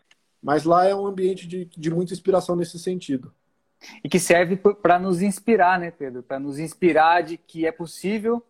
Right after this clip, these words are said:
Speaker 2: é, acreditar nessa utopia, acreditar no impossível, pra
Speaker 1: É.
Speaker 2: fazer diferente. Mesmo que pouquinho, pequenas ações, pequenas mudanças, pequenas transformações na nossa empresa, no nosso trabalho, no nosso dia a dia, pode elevar a consciência nossa,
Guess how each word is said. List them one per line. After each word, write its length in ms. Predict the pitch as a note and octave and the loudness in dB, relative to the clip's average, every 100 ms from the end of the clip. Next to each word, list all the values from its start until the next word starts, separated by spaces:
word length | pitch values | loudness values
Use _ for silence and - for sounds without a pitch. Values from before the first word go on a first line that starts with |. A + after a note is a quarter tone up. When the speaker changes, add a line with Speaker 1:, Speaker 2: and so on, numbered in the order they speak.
| - | -16
Speaker 2:
é, 200 | C#3 D3 | -12 -12
acreditar 520 | - D3+ C#3+ - E3 | -6 -6 -4 0 0
nessa 240 | E3+ - | 0 -6
utopia, 440 | D#3 - C3+ D#3 D#3 | -10 -10 -10 -6 -6
acreditar 420 | D3+ D3 - D#3+ | -6 -10 -2 -4
no 80 | E3 | -4
impossível, 720 | E3 D#3+ - F3+ F#3+ F#3+ G#3 _ _ _ | -12 -14 -12 -10 -8 -6 -8 _ _ _
pra 200 | B2+ B2 A#2+ | 0 0 0
Speaker 1:
É. 40 | |
Speaker 2:
fazer 200 | D3 D3+ | -2 -8
diferente. 500 | D3+ - D#3 D3+ D3+ | -8 -4 -4 -4 -8
Mesmo 360 | D#3 A3 B3 B3+ | 0 0 2 -2
que 100 | C4 | 0
pouquinho, 640 | C#4 C4 - B3 D4 D4 _ _ | -2 -2 -4 -4 -2 -4 _ _
pequenas 380 | E3+ E3 G#3+ G#3+ | -6 -2 -2 0
ações, 420 | G3+ - F#3+ G3+ | -4 -4 -6 -6
pequenas 380 | - F#3 G3 F3+ | -6 -6 -6 -6
mudanças, 520 | F3+ D#3 E3+ F#3 F3 | -10 -4 -2 -2 -8
pequenas 380 | - E3 G#3+ B3 | -8 -2 0 0
transformações 960 | C4+ B3+ C4+ B3 A#3 - G#3 G#3+ G#3+ _ _ _ | -2 -2 0 0 0 -2 -4 -4 -6 _ _ _
na 80 | D#3+ | -4
nossa 240 | E3 D#3+ | -4 -4
empresa, 480 | C#3+ D3+ E3 F3 E3 | -6 -2 0 0 -2
no 80 | D3 | -6
nosso 260 | C#3+ C#3+ | -8 -8
trabalho, 640 | - C3 C3+ C#3+ D#3 D#3 D#3+ _ _ | -4 -2 2 4 4 0 -6 _ _
no 40 | C#3+ | -10
nosso 220 | C#3+ D3 | -10 -10
dia 200 | C#3 D3+ | -4 -4
a 40 | |
dia, 280 | B2+ C#3+ E3 | -4 -6 -6
pode 500 | E3 D#3 E3 D#3 E3 _ - | 0 2 2 -2 -16 _ -10
elevar 340 | C#3 C#3+ D3 | -6 -2 -4
a 40 | C#3+ | -4
consciência 640 | D3+ D3 - C#3 C#3+ C3 | -8 -12 -12 -12 -12 -10
nossa, 600 | A#2+ C3 F#3 G#3 - A3+ | -2 2 2 2 -4 -14